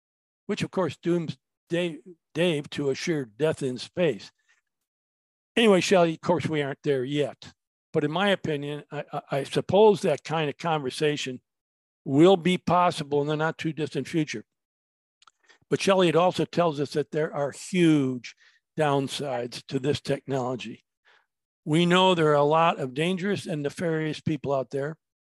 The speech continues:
who are probably already counting the ways in which they can use generative, generative A I to spread misinformation,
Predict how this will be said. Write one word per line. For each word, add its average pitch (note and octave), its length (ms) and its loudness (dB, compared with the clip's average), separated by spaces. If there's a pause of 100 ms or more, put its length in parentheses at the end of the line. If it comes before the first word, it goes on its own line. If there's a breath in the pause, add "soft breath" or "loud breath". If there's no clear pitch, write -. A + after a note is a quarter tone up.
(380)
who D3+ 100 4
are C#3+ 60 6
probably D#3 640 2
already D3+ 840 2
counting D3+ 460 -6
the C3 100 -2
ways D3 520 0 (460)
in D3 140 0
which D3 160 -4
they D#3+ 120 0
can D#3 180 -6
use D3+ 200 -4
generative, D3+ 520 -4 (120)
generative C3+ 600 -4 (440)
A D3+ 280 2
I C#3 420 -2
to C3+ 80 -4
spread E3 440 2
misinformation, D3 960 -6